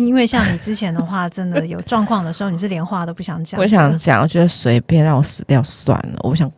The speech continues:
Speaker 2: 管，就是，就是你对所有事情都提不起劲来，都觉得说：“Let it go，不要管我，不要烦，然后不要来问我，我什么都不想知道。”那就是，我觉得这比较像需要看医生。然后如果还有力气，
Speaker 1: 嗯。
Speaker 2: 你不觉得这很扯吗？你不觉得这很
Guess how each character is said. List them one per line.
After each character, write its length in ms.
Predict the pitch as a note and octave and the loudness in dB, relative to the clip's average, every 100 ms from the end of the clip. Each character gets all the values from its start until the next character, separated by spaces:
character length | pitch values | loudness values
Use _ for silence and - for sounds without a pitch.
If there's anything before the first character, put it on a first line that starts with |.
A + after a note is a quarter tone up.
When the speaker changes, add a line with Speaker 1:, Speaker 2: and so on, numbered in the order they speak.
| _ | _
Speaker 2:
管， 160 | - - | -12 -10
就 100 | - | -6
是， 220 | D#3 - - - | -6 -6 -14 -4
就 120 | G3+ | 2
是 200 | B3+ B3+ - | 4 2 0
你 180 | F3 F3 | -2 6
对 280 | C4+ C4+ - - | 8 8 4 -6
所 340 | - - G#3 | -6 4 6
有 60 | F3+ | 6
事 100 | A3 | 6
情 100 | E3+ | 4
都 80 | F#3+ | 4
提 160 | - | 4
不 140 | E3 F#3 | 2 2
起 240 | - D3+ | 0 -6
劲 260 | - F3 E3+ | -4 0 4
来， 100 | E3+ | 4
都 140 | G3 G3+ | 4 2
觉 140 | G3 | 2
得 80 | E3 | 2
说： 180 | F3+ F3+ | 4 4
“Let 220 | F3+ E3+ | 4 4
it 40 | - | 2
go， 200 | F3+ D3+ | 6 6
不 100 | D#3+ | 6
要 80 | D#3 | 2
管 240 | - B2 | 2 0
我， 120 | G2+ - | 0 0
不 100 | C#3 | 0
要 60 | |
烦， 360 | E3+ - - - - | 0 0 -2 -4 -2
然 160 | A#2+ E3 | 2 4
后 240 | E3 - - _ _ _ _ | 4 0 -8 _ _ _ _
不 80 | F#3 | 4
要 60 | F3 | 8
来 100 | D#3+ | 8
问 160 | G#3 | 8
我， 180 | D3+ B1 | 4 0
我 200 | - - | 2 0
什 120 | - | 2
么 60 | C#3+ | -4
都 60 | |
不 80 | E3 | -2
想 140 | F3 - | -4 -4
知 200 | - - | -6 -2
道。” 160 | - - - _ _ _ _ | -2 -2 -6 _ _ _ _
那 140 | C#4+ C#4+ | 0 4
就 120 | C#4 | 6
是， 200 | C4 A#3+ - - - - | 4 0 -4 -14 -14 -2
我 120 | C#3 | 2
觉 80 | A3 | 4
得 60 | |
这 100 | B3 | 4
比 60 | G3 | 4
较 120 | E3 | 4
像 240 | F#3+ F3 E3 | 4 2 0
需 220 | - D#3+ | -4 -2
要 80 | D#3 | -2
看 180 | - - | -4 -8
医 40 | - | -10
生。 180 | - _ _ - | -14 _ _ 2
然 120 | A3+ | 4
后 20 | |
如 40 | B3+ | 6
果 60 | |
还 100 | A3+ | 8
有 80 | A3 | 8
力 140 | G3+ G#3 | 6 0
气， 240 | A3 A3+ | -2 0
Speaker 1:
嗯。 40 | A3 | 0
Speaker 2:
你 340 | A#4 E5 A#4 | 2 4 4
不 60 | G#4 | 4
觉 120 | B4 | 2
得 40 | |
这 120 | A#4+ F4+ | 2 0
很 100 | E4 | 0
扯 240 | - A3 | -4 -4
吗？ 140 | G3 G#3 | -4 -8
你 60 | |
不 120 | - G4 | -8 -6
觉 120 | F#4 | -4
得 20 | |
这 120 | |
很 80 | F4+ | -2